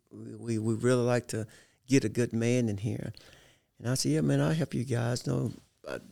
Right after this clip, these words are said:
coach, I recruited to stay for eleven years." And at that time, and I've been gone for eight, so I know many folks are used to. But I still got a lot of guys I know, and there was a couple of these guys won state championships that's out of coaching right now.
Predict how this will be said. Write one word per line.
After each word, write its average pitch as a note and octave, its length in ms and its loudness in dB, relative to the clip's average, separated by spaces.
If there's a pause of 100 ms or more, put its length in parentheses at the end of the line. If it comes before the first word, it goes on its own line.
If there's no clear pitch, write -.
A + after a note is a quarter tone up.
coach, - 520 0
I A2 160 0 (100)
recruited B2 600 2
to - 80 0
stay B2 260 4
for A2 160 -4
eleven B2 280 6
years." A#2+ 400 4
And - 440 -2
at C3+ 100 4
that D#3+ 220 8
time, C3+ 140 4
and C3 100 4
I've D3 80 4
been E3 140 6
gone C#3 240 8
for C3 120 4
eight, B2 140 6
so B2+ 100 6
I C3+ 60 6
know D3 220 6
many C3+ 220 6
folks C3 280 2
are G#2+ 40 2
used A#2 320 0
to. A#2+ 160 0 (600)
But C#3 120 10
I C#3 40 10
still D3+ 240 6
got C3+ 160 8
a C3 40 6
lot B2+ 200 4
of A#2+ 80 0
guys A#2+ 300 2
I A2+ 60 2
know, A#2 200 4
and A#2+ 80 2
there B2 80 4
was - 300 -4
a - 100 -4
couple E3+ 280 2
of - 0 -
these F3 120 0
guys B2 320 -2
won A#2 160 0
state - 240 0
championships - 680 0
that's A#2 260 0
out B2 120 4
of - 60 -6
coaching - 380 0
right - 180 -4
now. - 320 -4